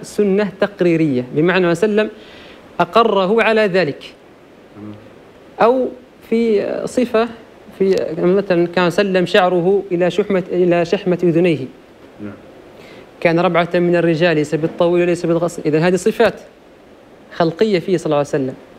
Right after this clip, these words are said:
Speaker 1: أيضًا هذا داخل في، آه، في الرواية، في علم الحديث رواية.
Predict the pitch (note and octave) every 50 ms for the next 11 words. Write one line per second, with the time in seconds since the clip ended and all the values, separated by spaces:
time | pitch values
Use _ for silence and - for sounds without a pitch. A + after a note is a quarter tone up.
0 | - - - - - - - - - F3+ E3+ F#3+ F#3+ G3 A3 A3 G3 F#3+ G#3 G3+
1 | G3 - G3 G3 F#3+ - G3+ G3 A3 B3+ - - - - - - - - - -
2 | - D3 - - D3 D3+ D3+ D3+ - F3 F3+ - F3+ F3 D#3+ F3 F3+ F3+ F3+ D#3+
3 | C#3 B2+ A#2+ - - - - - - - - - - F3 D3+ F#3+ F#3+ E3+ D#3+ -
4 | - D#3 C#3+ D3+ D3+ D3 - G3 G#3+ G#3+ - - - - - - - D#3 D#3 D#3+
5 | D#3 D3+ C#3 B2+